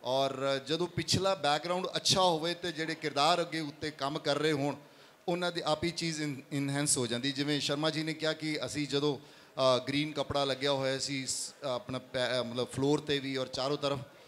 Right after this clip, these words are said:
ਤੇ ਜਦੋਂ ਕਹਿੰਦੇ ਸੀ ਕਿ ਇਹ ਲਿਫਟ ਹੈਗੀ ਹੈ ਜਾਂ ਸੇਫ ਹੈਗੀ ਹੈ ਜਾਂ ਇਹ ਤੁਹਾਡਾ ਪੂਰਾ ਕੋਰੀਡੋਰ ਹੈ, ਇਹਦੇ ਆਲੇ ਦੁਆਲੇ ਪੂਰੇ ਰੋਬੋਟਸ ਖੜ੍ਹੇ ਨੇ, ਤਾਂ ਫੀਲ ਨਹੀਂ ਸੀ ਹੁੰਦਾ। ਲੇਕਿਨ ਜਦੋਂ ਅਸੀਂ ਸ਼ੂਟ ਕੀਤਾ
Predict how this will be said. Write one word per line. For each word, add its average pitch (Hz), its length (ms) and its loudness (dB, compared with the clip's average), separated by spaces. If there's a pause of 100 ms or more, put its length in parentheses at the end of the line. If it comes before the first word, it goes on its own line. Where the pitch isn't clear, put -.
(340)
ਤੇ 131 60 -10
ਜਦੋਂ 131 240 -2
ਕਹਿੰਦੇ 143 280 -2
ਸੀ 147 160 0
ਕਿ 139 100 -4
ਇਹ 139 80 0
ਲਿਫਟ 135 340 -4
ਹੈਗੀ 135 360 -2
ਹੈ 131 240 0
ਜਾਂ 131 300 -2
ਸੇਫ 139 500 2
ਹੈਗੀ 139 320 -4
ਹੈ 135 200 -2
ਜਾਂ 135 220 -4
ਇਹ 143 140 -6
ਤੁਹਾਡਾ 131 260 -4
ਪੂਰਾ 147 280 -4
ਕੋਰੀਡੋਰ 139 640 -2
ਹੈ, 131 140 -2 (320)
ਇਹਦੇ 139 180 -4
ਆਲੇ 139 220 2
ਦੁਆਲੇ 139 360 0 (260)
ਪੂਰੇ 151 200 -2
ਰੋਬੋਟਸ 131 440 -2
ਖੜ੍ਹੇ 143 240 2
ਨੇ, 120 160 -6 (580)
ਤਾਂ 190 100 0
ਫੀਲ 190 340 0
ਨਹੀਂ 214 100 4
ਸੀ 190 140 2
ਹੁੰਦਾ। 120 420 -2 (460)
ਲੇਕਿਨ 170 460 2 (560)
ਜਦੋਂ 185 280 0
ਅਸੀਂ 202 200 0
ਸ਼ੂਟ 185 460 4
ਕੀਤਾ 131 480 0